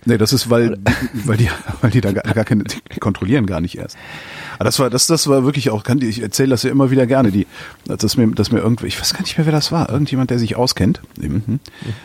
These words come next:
Speaker 1: mir erzählt hat, dass diese, diese Metalldetektoren am Flughafen, ähm, das, das sind halt Zufallsgeneratoren.
Speaker 2: Mhm.
Speaker 1: Also klar detektieren die auch Metall,
Speaker 2: Mhm.
Speaker 1: aber, äh, im Wesentlichen sind's Zufallsgeneratoren, ähm,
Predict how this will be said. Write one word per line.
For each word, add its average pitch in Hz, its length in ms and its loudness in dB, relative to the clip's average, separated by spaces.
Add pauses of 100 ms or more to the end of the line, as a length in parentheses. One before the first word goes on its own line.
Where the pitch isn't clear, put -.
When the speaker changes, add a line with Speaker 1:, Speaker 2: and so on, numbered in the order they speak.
(120)
Speaker 1:
mir 110 260 4
erzählt 127 280 0
hat, 117 120 2
dass 107 100 -2
diese, 104 320 2 (960)
diese 107 160 0
Metalldetektoren 117 800 2
am 98 80 -2
Flughafen, 113 480 0 (380)
ähm, 110 260 4
das, - 200 -2
das 98 120 -2
sind 131 140 4
halt 107 100 2
Zufallsgeneratoren. 95 880 -2
Speaker 2:
Mhm. 120 260 -8 (200)
Speaker 1:
Also 110 120 0
klar 139 360 4
detektieren 123 560 2
die 117 80 4
auch 104 160 0
Metall, 107 540 2 (200)
Speaker 2:
Mhm. 135 60 -10 (200)
Speaker 1:
aber, 139 540 4
äh, 120 220 -8
im 120 100 4
Wesentlichen 127 400 2
sind's 113 220 0
Zufallsgeneratoren, 107 1000 2
ähm, 110 400 -2